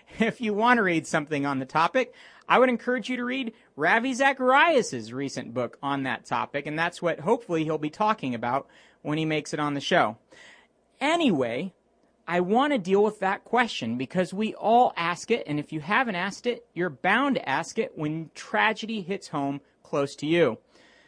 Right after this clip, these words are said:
So that's the question. If God is good, and if he's loving, and if he's all-powerful, how can he tolerate evil and pain and suffering in this world that he created? So those are the two questions that I want to process as we think about this tragedy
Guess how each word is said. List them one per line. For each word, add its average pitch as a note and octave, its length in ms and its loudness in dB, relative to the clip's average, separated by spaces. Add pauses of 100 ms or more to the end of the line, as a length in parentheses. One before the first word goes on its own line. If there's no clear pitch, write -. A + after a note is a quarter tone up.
(100)
So - 400 4
that's G3+ 300 2
the A3 100 -4
question. F#3 440 0
If C3+ 100 -6
God G#3+ 240 4
is A3+ 160 0
good, C#3+ 320 0
and D#3+ 100 -4
if F3+ 100 -6
he's A3+ 200 -4
loving, C3+ 460 0
and D#3+ 80 -4
if F#3 80 -4
he's A3+ 160 0
all-powerful, F#3+ 800 0
how G#3 260 2
can A3+ 160 -4
he A3+ 160 0
tolerate A3 720 -2
evil F#3 440 -4
and C#3 140 -6
pain G3 380 -4
and C#3+ 100 -6
suffering C#3 580 -4
in C#3 160 -4
this D3 200 -6
world F3 360 -4
that - 100 -12
he D3 160 -4
created? A2+ 640 -6 (580)
So - 140 0
those C4+ 220 8
are C#4+ 40 -6
the C4+ 100 -4
two A#3+ 180 -2
questions A3 500 -2
that F#3 180 -8
I G3+ 260 2
want G3+ 280 -2
to - 80 -10
process C#3+ 760 -4 (360)
as D#3 180 -2
we F#3 140 0
think G#3+ 340 -2
about F3 360 -2
this D3+ 180 -4
tragedy E3+ 800 -4